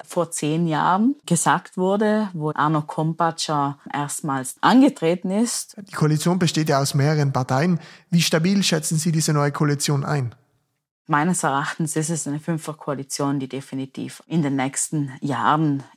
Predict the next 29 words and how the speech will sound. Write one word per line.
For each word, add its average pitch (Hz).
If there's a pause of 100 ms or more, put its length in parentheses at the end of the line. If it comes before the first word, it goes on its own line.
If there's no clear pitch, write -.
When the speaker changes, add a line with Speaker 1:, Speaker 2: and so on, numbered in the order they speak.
(160)
Speaker 1:
immer 170
in 143
einem 127
Spannungsverhältnis 190
ist. - (280)
Und 156
in 151
dem 151
Sinne 151
wird 160
sich -
die -
Frage 131
stellen, 143
inwiefern 135
sie -
sich -
dann 135
absprechen, 170
was 143
abgesprochen 151
wird 143 (400)
und 139
inwiefern 131
dann 127
auch 131
sehr 160
rasch 127
unterschiedliche 139